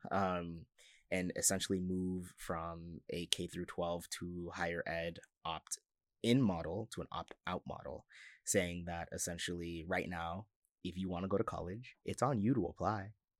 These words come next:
It's on you to do everything. Um,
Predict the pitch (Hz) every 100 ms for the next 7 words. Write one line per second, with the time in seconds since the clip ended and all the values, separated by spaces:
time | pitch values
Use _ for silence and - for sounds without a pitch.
0 | _ - - 101 95 107 117 120 127 135
1 | - - - _ - - - - 87 87
2 | 80 71 -